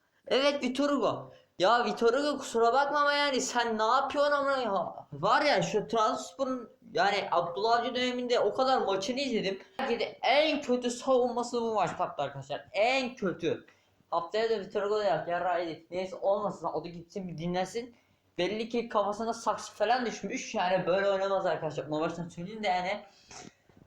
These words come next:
Vallahi ya, git bir soğuk duşta bir şey mi al yani, bir soğuk su için yani arkadaşlar. Ya ya, yine Serkan, yine Serkan. Ya arkadaşlar, şu maç Serkan, Baker,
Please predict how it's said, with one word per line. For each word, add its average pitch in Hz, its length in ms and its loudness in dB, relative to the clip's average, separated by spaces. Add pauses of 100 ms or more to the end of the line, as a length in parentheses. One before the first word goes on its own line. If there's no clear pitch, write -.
(1400)
Vallahi 180 380 2
ya, 175 100 -2
git 170 300 -12
bir 202 100 -8
soğuk - 460 -2
duşta 196 520 0
bir 127 40 -6
şey 202 280 0
mi 196 100 -2
al 175 220 4
yani, 165 400 -2
bir 175 60 -10
soğuk 185 360 -2
su - 180 -12
için 208 340 -4
yani 165 300 0
arkadaşlar. 180 420 -2 (1200)
Ya 175 180 2
ya, 160 460 2
yine 196 380 -2
Serkan, 208 500 0
yine 208 220 -4
Serkan. 170 420 -8
Ya - 180 -8
arkadaşlar, 247 540 0
şu - 220 -8
maç 254 180 0 (280)
Serkan, 190 800 0
Baker, 214 340 0